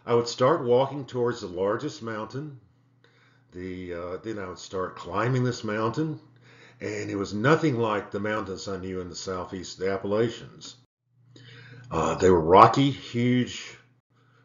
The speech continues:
gray and black rocks, and interspersed with types of vegetation that I'd never seen before in person, but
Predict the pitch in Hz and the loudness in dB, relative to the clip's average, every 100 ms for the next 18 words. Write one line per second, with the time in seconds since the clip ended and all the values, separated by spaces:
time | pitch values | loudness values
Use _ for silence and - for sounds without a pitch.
0 | _ 90 98 113 120 110 87 92 101 107 | _ -4 4 4 4 0 -4 -2 -2 -4
1 | - 95 110 104 - - 85 90 - - | -4 -2 -2 -4 -10 -14 -14 -16 -20 -20
2 | - 127 127 - 127 120 123 - 113 90 | -10 -6 -6 -4 2 4 4 0 -4 -4
3 | - - - 120 120 120 113 82 107 104 | -10 -20 -8 0 0 0 -6 0 0 -2
4 | - 117 117 113 120 101 95 98 107 104 | -2 2 2 0 -6 -4 -4 -2 0 0
5 | 101 - - 151 170 147 - 123 123 127 | -4 -8 0 0 2 0 0 4 4 4
6 | 127 - _ _ _ - 101 - 156 165 | -2 -12 _ _ _ -12 -12 0 0 2
7 | 135 123 107 | -2 -2 -2